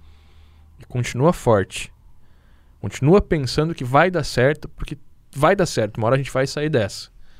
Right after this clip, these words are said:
Eu tô falando isso pra aquele cara que não tem um fee agora.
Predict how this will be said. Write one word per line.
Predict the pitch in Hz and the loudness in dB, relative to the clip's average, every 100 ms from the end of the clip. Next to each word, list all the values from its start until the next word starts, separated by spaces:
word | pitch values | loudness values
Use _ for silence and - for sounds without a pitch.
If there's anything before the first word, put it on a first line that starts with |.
| - - - - | -20 -20 -20 -20
Eu | |
tô | - | -14
falando | 95 127 139 | 0 2 2
isso | 143 | 0
pra | 151 | -2
aquele | 151 151 | 0 0
cara | 147 147 | 2 0
que | 147 | 0
não | 139 185 | -6 -4
tem | - 151 131 | -2 -2 -2
um | |
fee | 113 110 98 | -6 -4 -4
agora. | 95 90 | -4 -8